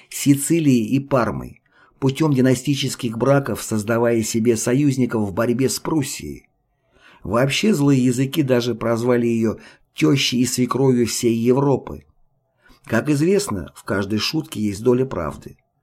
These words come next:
Кроме того, она собрала вокруг себя способных дипломатов –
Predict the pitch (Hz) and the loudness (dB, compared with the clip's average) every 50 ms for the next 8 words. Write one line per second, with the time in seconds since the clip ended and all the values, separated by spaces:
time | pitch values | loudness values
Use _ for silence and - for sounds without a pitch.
0 | _ _ _ _ _ - - _ - - - 123 147 156 156 143 139 - 107 98 | _ _ _ _ _ -20 -20 _ -12 -6 -2 0 0 0 0 0 -2 -2 -2 -2
1 | 90 73 - - _ _ _ _ _ - - 127 147 156 143 - 143 135 135 139 | -4 -6 -10 -14 _ _ _ _ _ -2 0 2 2 2 2 0 0 0 2 2
2 | 135 139 139 127 131 123 123 131 135 135 - - 123 127 131 123 123 - - 110 | 2 2 2 2 2 0 0 -2 -4 -4 -4 -2 2 2 4 2 2 0 -2 -2
3 | 110 - - 135 120 120 120 117 110 110 113 123 117 - 120 120 139 147 135 - | -2 2 2 2 2 2 0 -2 -2 -2 -4 -4 -2 0 0 2 2 2 2 0
4 | - 71 - - | -2 -8 -14 -16